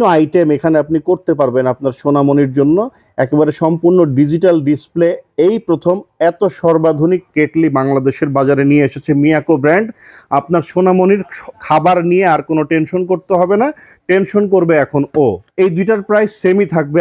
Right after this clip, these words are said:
আপনারা যেই মডেলটাই নেন প্রাইস সেম পড়বে। এটা পড়বে চার হাজার পাঁচশো টাকা, এটাও পড়বে চার হাজার পাঁচশো টাকা, যেটাই নেবেন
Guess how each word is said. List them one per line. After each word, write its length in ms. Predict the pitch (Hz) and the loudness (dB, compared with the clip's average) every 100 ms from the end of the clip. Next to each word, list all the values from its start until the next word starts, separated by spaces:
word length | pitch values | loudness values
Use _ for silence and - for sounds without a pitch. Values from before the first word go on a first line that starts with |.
| 156 | 0
আপনারা 220 | 180 175 143 | 0 -2 0
যেই 160 | 160 180 165 | 0 0 0
মডেলটাই 420 | 156 180 185 190 180 | 0 0 0 0 0
নেন 100 | 240 - | -4 -4
প্রাইস 240 | 165 160 160 - | 0 0 -2 -2
সেম 140 | 170 143 | -2 0
পড়বে। 280 | 127 113 190 - _ _ _ - | -2 0 -4 -4 _ _ _ -2
এটা 140 | 151 180 | 0 0
পড়বে 260 | 196 190 190 - | 2 2 2 0
চার 120 | 170 160 | 0 2
হাজার 180 | 165 190 | 0 0
পাঁচশো 260 | 175 - 190 190 | -2 -2 -2 -2
টাকা, 160 | 190 247 - 180 | -2 -4 -2 -2
এটাও 200 | 202 202 | 2 0
পড়বে 180 | 185 165 160 | 0 -2 -2
চার 120 | 156 135 | 0 0
হাজার 180 | 127 123 | -2 -4
পাঁচশো 240 | 117 - 113 | -6 -8 -10
টাকা, 140 | 110 113 117 | -6 -6 -4
যেটাই 260 | 160 202 196 | -2 0 2
নেবেন 200 | 196 254 | 2 0